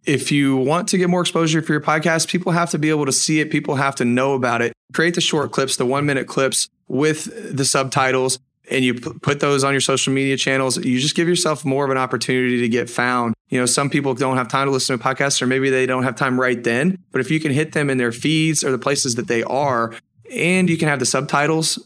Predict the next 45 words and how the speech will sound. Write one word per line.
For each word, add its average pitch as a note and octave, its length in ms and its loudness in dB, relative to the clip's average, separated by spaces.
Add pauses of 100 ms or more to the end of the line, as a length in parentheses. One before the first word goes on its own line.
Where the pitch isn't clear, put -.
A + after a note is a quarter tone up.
(200)
so B2+ 180 2
that B2+ 80 2
even F3 180 2
if F3+ 100 -2
they D#3 80 -2
can't - 260 -4
listen D#3 320 2
to C3 40 2
the B2 60 2
video, A#2 300 2
they A#2+ 120 2
can A#2+ 140 -2
read B2 240 2
it. F#3 220 -2 (300)
You C#3+ 100 2
know, C3+ 60 2
you're C3 180 2
giving F3 260 2
yourself E3 300 0
every C3 260 0
opportunity B2+ 460 0
to A#2+ 100 2
get A2+ 140 0
discovered A#2 580 0 (300)
on A#2 140 -2
social B2 320 0
media, A#2 480 0 (220)
and, A#2 460 0
you C3 220 -2
know, A#2+ 60 0
you A#2 140 0
give A#2+ 120 0
yourself A#2 260 -2
a - 20 -10
better A2+ 160 0
chance A2 420 -2
to, A2 360 0
uh, A2 140 0
to A2+ 160 -4
get A2+ 200 -2
that A2+ 200 -2
new G#2+ 160 0
listener. G#2+ 440 -4 (960)
Number F3 220 2
thirty, E3+ 460 0